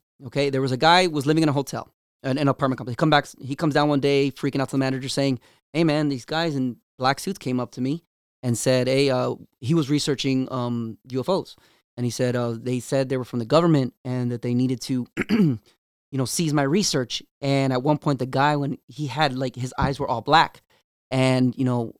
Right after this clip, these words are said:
after he told me that I needed to seize all my research, that they were gonna take it, that the man in, the man in black, the black suit said, "I'm running low on energy. I have to go now."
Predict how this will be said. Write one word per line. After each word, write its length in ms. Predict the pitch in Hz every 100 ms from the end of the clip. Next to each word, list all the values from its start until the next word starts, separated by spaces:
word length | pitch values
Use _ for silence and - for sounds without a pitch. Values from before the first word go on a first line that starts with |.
| _ -
after 240 | 135 139
he 80 | 135
told 260 | 127 147 143
me 80 | 139
that 60 |
I 20 | 131
needed 180 | 135
to 80 | 127
seize 220 | - 143
all 60 | 131
my 80 | 131
research, 280 | 143 143 123
that 60 |
they 100 | 120
were 80 | 123
gonna 140 | 127
take 280 | 120 190 202
it, 140 | 143 - _ _ _ -
that 120 | 127
the 140 | 135 120
man 240 | 127 139
in, 100 | 135 -
the 80 |
man 300 | 123 131 143
in 140 | 147 147
black, 380 | 139 156 151 -
the 100 | 123
black 240 | 120 147 -
suit 300 | 190 175 151
said, 360 | - 135 127 -
"I'm 180 | - 127
running 200 | 135 139
low 100 | 135 139
on 100 | 151
energy. 300 | 165 127 131
I 20 |
have 160 | 123 -
to 60 |
go 180 | 139 147
now." 300 | 123 - 131